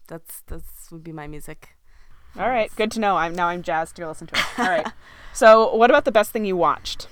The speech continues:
Speaker 1: This feels super easy to me. I think that the best thing I watched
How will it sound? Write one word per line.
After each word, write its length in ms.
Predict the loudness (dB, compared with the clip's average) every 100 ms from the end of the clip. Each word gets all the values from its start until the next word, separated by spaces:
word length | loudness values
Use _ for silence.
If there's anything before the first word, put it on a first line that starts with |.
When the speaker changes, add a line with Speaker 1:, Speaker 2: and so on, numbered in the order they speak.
| -12
Speaker 1:
This 280 | -8 -8
feels 440 | -6 -4 -4 -6 -12
super 420 | -12 -10 -8 -6 -6
easy 360 | -6 -8 -10
to 120 | -10
me. 300 | -8 -8 -8 -6
I 80 | -6
think 320 | -6 -10 -8
that 320 | -2 0 0 -4
the 80 | -6
best 220 | -6 -6
thing 260 | -10 -12 -4
I 160 | -2 -2
watched 600 | -4 0 0 0 -10 -18